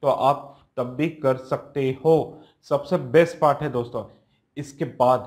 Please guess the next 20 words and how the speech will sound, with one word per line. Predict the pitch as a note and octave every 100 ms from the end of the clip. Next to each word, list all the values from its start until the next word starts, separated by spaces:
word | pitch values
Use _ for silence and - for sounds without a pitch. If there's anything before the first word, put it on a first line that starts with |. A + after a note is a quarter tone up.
| - _
फोर्थ | C#3+ C#3+ -
पॉइंट, | A#2+ G#2 G2 - _ _ _ G2
यहाँ | A#2 C#3
पे | C#3+ C#3+
कोई | - E3+ G#3+
भी | G3 G#3+ -
एज | D#3 D#3
क्राइटेरिया | - D3 C#3 C#3+ B2+ B2
नहीं | A#2+ A2
है। | G#2 G#2 - - _
इससे | C#3+ - D#3+
बेहतर | C3 C#3 - B2+
क्या | D#3 C3+
होगा | B2+ A#2 A2+
दोस्तों? | A2 A2 A2+ - _ _ -
अगर | C3+ D#3+ F3 -
आप | C#3+ D3 D#3 - C#3
एटीन | C#3+ F3 E3+
प्लस | F3 F3
हैं | G3